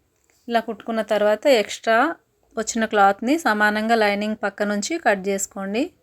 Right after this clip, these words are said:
మనకి హ్యాండ్స్ అయితే రెడీ అయిపోయినాయి. ఇప్పుడు హ్యాండ్స్ని పక్కన పెట్టేసి నెక్స్ట్ బ్యాక్ పార్ట్ ఉంది కదా, బ్యాక్ని రెడీ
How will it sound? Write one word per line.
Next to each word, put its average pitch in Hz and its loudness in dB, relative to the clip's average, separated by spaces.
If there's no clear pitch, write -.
మనకి 220 -4
హ్యాండ్స్ 220 2
అయితే 226 0
రెడీ 202 2
అయిపోయినాయి. 208 0
ఇప్పుడు 214 -2
హ్యాండ్స్ని 202 -2
పక్కన 202 -8
పెట్టేసి 196 -6
నెక్స్ట్ 220 -4
బ్యాక్ 208 2
పార్ట్ 208 -2
ఉంది 202 -4
కదా, 233 2
బ్యాక్ని 214 4
రెడీ 190 -2